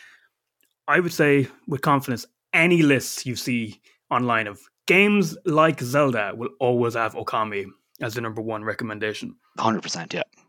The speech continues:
Speaker 1: It's, it came out at a time, it came out the same year as The Legend of Zelda: Twilight Princess. So it came out the same year as, like, the Nintendo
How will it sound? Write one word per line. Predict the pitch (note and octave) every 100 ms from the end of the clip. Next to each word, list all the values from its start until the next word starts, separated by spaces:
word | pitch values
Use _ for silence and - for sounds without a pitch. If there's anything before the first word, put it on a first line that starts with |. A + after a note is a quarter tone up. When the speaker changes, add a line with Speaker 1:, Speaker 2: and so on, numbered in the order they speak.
| _ _ _ _ _ _ -
Speaker 1:
It's, | D3+ - - - _ _ _ _ _
it | F#3
came | - F#3+ F#3+
out | F#3
at | D3+
a |
time, | E3+ E3+
it | D#3+
came | F3 F#3+
out | G3+
the |
same | G3+ F#3
year | E3 D3+
as | C3+
The |
Legend | C3+ B2+ C3
of |
Zelda: | B2 B2 A#2
Twilight | - - C3 B2 G#2+
Princess. | - B2+ B2 F#2+ - - -
So | - -
it |
came | B2+ B2+
out | C3
the |
same | - C3 A#2+
year | A#2+ A#2
as, | G#2+
like, | G#2+ F#2+
the | A2
Nintendo | A2 A2 A#2